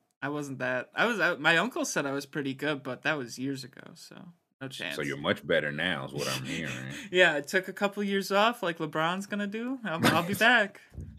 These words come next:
Speaker 2: You're coming back to shoot with your son. Um, I would say I'll probably, I don't know, what's today? Thursday? I'll probably, like, a level nine gunsmith.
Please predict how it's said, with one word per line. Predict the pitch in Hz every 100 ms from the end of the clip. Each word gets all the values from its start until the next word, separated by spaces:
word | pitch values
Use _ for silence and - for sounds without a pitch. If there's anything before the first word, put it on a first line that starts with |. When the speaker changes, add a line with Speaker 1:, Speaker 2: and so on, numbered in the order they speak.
| 320 320 208
Speaker 2:
You're | 196
coming | 135 135
back | 131 113
to |
shoot | 107 127 117
with | 104
your | 87 90
son. | - 85 69 104 _ _ _ _ _ -
Um, | 95 95 95 92 117 131 _ -
I | 359
would | 349
say | 277
I'll | 247
probably, | 240 254 233 220 208 196 185 165 - _ _ _ _ _ _ _ _
I | -
don't | 330
know, | 202
what's | 302
today? | - 87 73 69 -
Thursday? | 135 165 160 156 151
I'll | -
probably, | - -
like, | 78 71
a |
level | 64 65 - 58
nine | 57 50 50 60
gunsmith. | 60 53 -